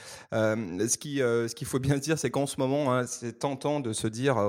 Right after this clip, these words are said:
Oh là là, je suis déjà en overdose », hein. Faut, faut se dire quand même que sur Insta, quand il y a une nouveauté de ce type, bah, évidemment,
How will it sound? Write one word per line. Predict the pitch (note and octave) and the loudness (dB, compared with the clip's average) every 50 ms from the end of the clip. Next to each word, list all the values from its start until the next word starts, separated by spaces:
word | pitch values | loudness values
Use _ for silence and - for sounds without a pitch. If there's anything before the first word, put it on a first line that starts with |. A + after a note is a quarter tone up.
| G#2 G#2 | 2 2
Oh | A#2+ B2 | 2 2
là | A#2+ | 2
là, | A#2+ A#2+ A#2+ | 2 2 2
je | A#2 - | 0 -2
suis | - G#2+ | -6 -4
déjà | G#2 A#2 A2+ C#3 | -4 -2 2 2
en | C3+ B2 A#2+ A#2+ | 2 4 4 2
overdose », | A#2+ A#2 A#2 A#2+ G#2+ - A2+ G#2+ G#2 G#2+ | 2 2 2 0 0 0 -4 -4 -4 -4
hein. | A2 | -4
Faut, | - - A2 G#2+ - | -2 -2 -2 -2 -4
faut | - - A#2 A2+ | -6 -6 -6 -4
se | A2 - A#2 | -4 -2 -2
dire | A#2 A#2 C3 C3 | -2 0 -2 -2
quand | - B2 A#2+ | 2 0 0
même | B2+ B2 | 0 0
que | A#2+ | -4
sur | G#2+ - A2+ G#2+ | -4 -2 0 0
Insta, | A2 G#2 - - A#2+ | 0 0 0 -2 -2
quand | - - A#2 | 0 2 2
il | A#2 | 4
y | A#2+ | 4
a | A#2+ | 4
une | B2 B2 | 2 2
nouveauté | B2 B2 A#2 A#2+ A#2 A#2 - B2+ | 0 2 2 2 2 4 2 0
de | B2 | 2
ce | - - | 0 -2
type, | G2+ - - A#2+ B2+ - - - - - - - - - | -2 -2 -2 -4 -4 -4 -8 -18 -20 -20 -20 -18 -10 -4
bah, | - | -4
évidemment, | G2+ G2+ A2 A2+ A2 A#2 A2+ A#2 B2 B2+ C3 | -4 -4 -4 -4 -2 0 0 2 0 0 0